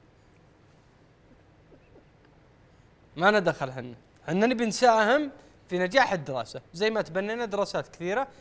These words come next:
هذه واحدة من الدراسات اللي نتبناها. احنا بنبي نشوف بعد كم شهر، بنشوف حنان. إذا بان فيها تجاعيد شوي. <laughs> حنان فيك تجاعيد،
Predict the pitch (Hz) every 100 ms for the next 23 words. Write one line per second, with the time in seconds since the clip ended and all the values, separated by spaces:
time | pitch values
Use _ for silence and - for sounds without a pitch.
0 | - _ 202 190 202 185 190 170 170 160
1 | 233 185 147 135 123 110 - _ _ _
2 | _ _ _ _ _ _ _ _ _ _
3 | _ _ _ _ _ - 120 139 208 202
4 | 226 208 139 151 151 190 156 202 214 208
5 | 170 175 - 165 127 - - - _ _
6 | _ _ _ _ - 135 147 180 175 208
7 | 202 190 196 226 202 285 285 123 - -
8 | 196 185 - 233 - 494 - 233 - -
9 | 359 - - 427 233 403 - 359 403 -
10 | - - - - - - 196 - - -
11 | - 294 - 302 - 311 311 - 294 -
12 | 294 - 622 - - - - - - -
13 | - - 160 190 294 - - - 294 285
14 | 214 262 - 240 269 247